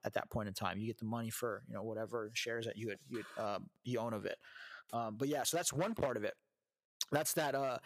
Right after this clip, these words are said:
that's that part of, um, this is not kind of relate-, this is kind of related to crypto side, but, like, I'll get into the crypto side too. But, so what that is doing, right, what they're doing is, like, you know, democratizing your ability to, like, you know, own it, own a s-, own an art asset class is what they call it. Um,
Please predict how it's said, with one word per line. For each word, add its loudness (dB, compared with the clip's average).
that's 6
that 4
part 4
of, 0
um, 4
this 4
is 2
not 2
kind 4
of 4
relate-, 2
this 4
is 2
kind 4
of 2
related 2
to 0
crypto 4
side, 4
but, 4
like, 2
I'll 6
get 2
into 0
the 2
crypto 4
side 0
too. 2
But, 0
so 4
what 2
that 6
is 2
doing, 2
right, 4
what 2
they're 6
doing 2
is, 2
like, 0
you 2
know, 2
democratizing 2
your 2
ability 0
to, 2
like, -2
you -2
know, 0
own 2
it, 0
own 0
a 2
s-, 0
own 0
an 2
art 2
asset 2
class 2
is -4
what -8
they -4
call 0
it. -4
Um, 0